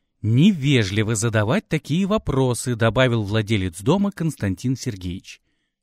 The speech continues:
«Правда?» прищурился его братец.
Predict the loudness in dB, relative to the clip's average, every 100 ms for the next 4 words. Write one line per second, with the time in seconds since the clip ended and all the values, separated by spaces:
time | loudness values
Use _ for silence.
0 | _ _ _ -2 2 2 2 -4 -8 -10
1 | _ _ -2 0 0 -2 0 -2 -2 -2
2 | 0 0 -2 -4 -14 -20